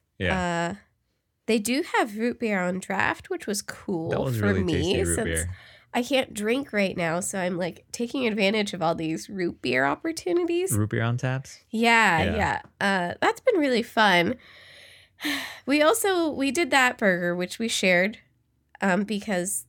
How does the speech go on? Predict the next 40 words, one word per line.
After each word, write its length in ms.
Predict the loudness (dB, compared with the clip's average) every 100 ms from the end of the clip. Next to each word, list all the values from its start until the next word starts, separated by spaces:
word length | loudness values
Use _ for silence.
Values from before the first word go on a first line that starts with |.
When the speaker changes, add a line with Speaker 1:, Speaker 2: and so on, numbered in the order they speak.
| _
Speaker 2:
three 240 | -6 -4
meat 240 | -2 -4 -4
patties. 300 | -2 -2 2
Speaker 1:
Because, 160 | 2 4
yeah, 220 | 4 4
if 120 | 0
you 160 | 2 4
eat 140 | 2 2
three 260 | 2 2
meat 320 | 2 2 0
patties 340 | 0 2 2 2
all 200 | 2 2
at 80 | 0
once, 300 | 0 -2 2
you're 140 | 2
a 40 | 2
monster. 600 | 0 -2 -4 -6 -8 -6 -2
Speaker 2:
Which 180 | -2
we 140 | 0 0
didn't 140 | 4
Speaker 1:
Like 60 | 6
Speaker 2:
know 220 | 6 4
was 120 | 2 0
gonna 160 | -2
happen. 380 | 0 0 0 -2
We 140 | 0 2
ordered 260 | 2 2
Speaker 1:
<laughs> 0 |
Speaker 2:
a 60 | 0
double. 540 | 4 4 4 0 -8 -10 -20 -20 _
We 80 | -2
ordered 240 | 2 2 2
a 20 |
double. 560 | 2 2 2 0 -2 -6
It 100 | -12
came 220 | -4 -2
out 120 | 0 0
as 120 | -2
a 60 |
triple. 600 | -6 -8 -8 -4 -6 -6